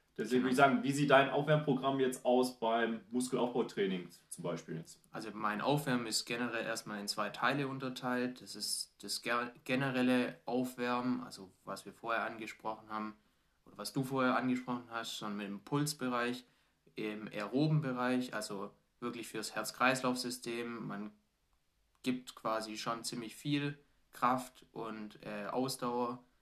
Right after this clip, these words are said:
Speaker 2: und bringt somit das Blut zum Laufen und damit in die Muskeln schon mal. Also da macht man, mache ich Standardsachen wie Jumping Jacks, äh,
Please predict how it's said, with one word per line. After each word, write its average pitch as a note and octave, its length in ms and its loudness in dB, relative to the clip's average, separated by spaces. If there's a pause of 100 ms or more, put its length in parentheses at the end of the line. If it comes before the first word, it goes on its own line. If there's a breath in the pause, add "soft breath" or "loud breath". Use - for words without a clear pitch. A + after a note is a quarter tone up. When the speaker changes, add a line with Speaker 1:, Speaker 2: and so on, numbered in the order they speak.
(420 soft breath)
Speaker 2:
und G#2+ 260 -10
bringt B2 300 0
somit A#2+ 560 -4 (260)
das G#2+ 160 -10
Blut D3 540 2 (640)
zum B2 160 -2
Laufen B2 640 -2 (280)
und G#2+ 220 -10 (100)
damit G#2+ 440 -4
in A2 200 -12
die G#2+ 80 -8
Muskeln A#2+ 500 -2
schon G#2+ 180 -8
mal. A2 260 -6 (480)
Also G2+ 360 -16 (380)
da G#2+ 280 -8
macht G#2+ 240 -2
man, G#2+ 200 -8
mache G#2+ 160 -4
ich - 120 -8
Standardsachen A2 880 -6
wie G#2 400 -6 (460)
Jumping A2+ 420 -6
Jacks, - 720 -10 (100)
äh, G#2 440 -8